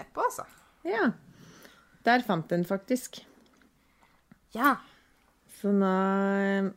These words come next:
Speaker 2: mens vi snakket, så skal jeg, oi, oi, oi. Ja, her må du inn og se, folkens.
Speaker 1: Ja.
Speaker 2: Her var det jo veldig mye spennende.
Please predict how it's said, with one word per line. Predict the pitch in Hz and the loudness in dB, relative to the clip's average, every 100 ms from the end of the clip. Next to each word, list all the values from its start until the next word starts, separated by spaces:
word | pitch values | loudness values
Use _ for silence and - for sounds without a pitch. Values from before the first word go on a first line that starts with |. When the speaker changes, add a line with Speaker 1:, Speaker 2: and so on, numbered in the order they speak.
| _ | _
Speaker 2:
mens | 208 190 185 - 208 | 0 2 2 -2 -2
vi | 208 | -2
snakket, | 196 196 - 170 - | -2 -6 -4 -10 -10
så | - | -16
skal | - 175 | -8 -8
jeg, | 175 - | -8 -4
oi, | 214 285 - | -2 0 -2
oi, | - - | -6 -8
oi. | - - | -12 -8
Ja, | - 202 | -2 2
her | 202 269 - - - | 4 4 2 -12 -6
må | 277 | 0
du | 415 | 4
inn | 247 | 6
og | 208 | 4
se, | 214 202 | 4 2
folkens. | 196 214 - 330 - - - _ _ - - - - - | 2 -2 0 0 -2 -14 -20 _ _ -20 -20 -20 -20 -6
Speaker 1:
Ja. | 233 247 | 0 2
Speaker 2:
Her | 247 214 302 | 4 4 4
var | 240 160 | 4 4
det | |
jo | 202 214 | 4 4
veldig | 160 | 2
mye | 170 180 | 2 0
spennende. | 180 190 170 247 | 0 0 0 0